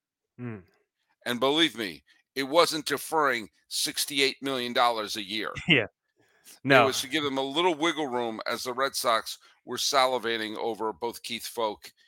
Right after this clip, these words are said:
Speaker 2: and Curt Schilling. Now, I may have some of the timing of that wrong, but I remember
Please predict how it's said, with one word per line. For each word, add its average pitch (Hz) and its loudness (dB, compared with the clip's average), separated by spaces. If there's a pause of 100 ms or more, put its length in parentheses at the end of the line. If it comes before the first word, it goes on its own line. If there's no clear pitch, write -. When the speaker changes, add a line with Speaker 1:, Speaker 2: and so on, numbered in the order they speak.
(300)
Speaker 2:
and 104 -8
Curt 107 -10
Schilling. 85 -4 (460)
Now, 104 0
I 135 4
may 190 6
have 170 6
some 175 0
of 156 -4
the 143 -6
timing 147 2
of 107 -8
that 98 -2
wrong, 92 -6
but 110 -2
I 117 2
remember 131 0